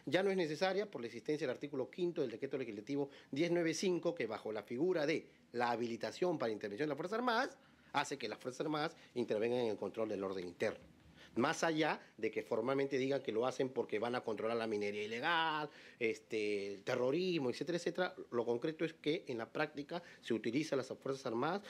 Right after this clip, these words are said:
para el control del orden interno. Y quiero terminar diciendo que no ha habido un control de constitucionalidad aún por parte del Tribunal Constitucional del Decreto Legislativo diez nueve cinco que ha sido cuestionado por nosotros.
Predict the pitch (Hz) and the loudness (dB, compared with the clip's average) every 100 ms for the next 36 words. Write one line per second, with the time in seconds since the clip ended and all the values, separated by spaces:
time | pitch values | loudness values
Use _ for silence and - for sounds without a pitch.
0 | - - 107 101 104 117 117 110 110 110 | -14 0 0 2 0 2 2 2 2 2
1 | 104 127 104 95 - - - - - 165 | 2 0 0 -6 -10 -16 -6 0 2 2
2 | 156 127 123 123 139 165 - 196 127 165 | 2 2 4 2 2 0 2 2 2 0
3 | - - - _ 131 131 180 202 233 120 | -4 -20 -20 _ 0 4 4 2 -2 -2
4 | 123 151 151 127 151 151 147 123 - 120 | 0 0 -2 -2 0 -2 -2 -4 -6 -8
5 | 113 117 117 135 143 - 127 170 208 123 | -4 -2 0 -2 -2 0 4 4 2 -2
6 | - 110 104 139 139 123 110 123 143 160 | -4 -4 0 0 0 -2 0 0 0 -4
7 | 147 143 147 139 180 - - 117 104 104 | -4 -2 2 2 0 -10 -2 0 2 0
8 | - 135 117 110 101 104 135 120 127 131 | 0 0 0 0 0 0 0 0 0 0
9 | 120 131 123 123 110 123 123 110 98 107 | 0 0 0 0 0 0 -2 -4 -2 0
10 | 110 101 98 - 160 110 | -2 -4 -2 0 0 -2